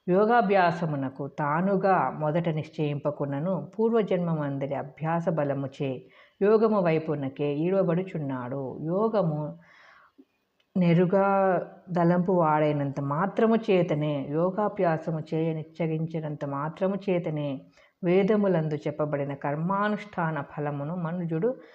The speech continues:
దాటివేయచున్నాడు. వ్యాఖ్య. పూర్వజన్మమునందు చేసిన యోగ సాధన యొక్క ఫలితము ఎట్టిదో చెప్పుచున్నారు.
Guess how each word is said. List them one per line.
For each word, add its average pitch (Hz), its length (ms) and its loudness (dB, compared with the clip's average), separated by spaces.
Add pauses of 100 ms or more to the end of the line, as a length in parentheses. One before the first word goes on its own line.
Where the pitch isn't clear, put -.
(220)
దాటివేయచున్నాడు. 160 2250 -2 (920)
వ్యాఖ్య. 170 360 0 (300)
పూర్వజన్మమునందు 175 1200 2 (140)
చేసిన 147 340 -2
యోగ 170 460 -2
సాధన 160 500 -2
యొక్క 143 300 -4
ఫలితము 151 460 -6
ఎట్టిదో 151 560 -4
చెప్పుచున్నారు. 135 1000 -8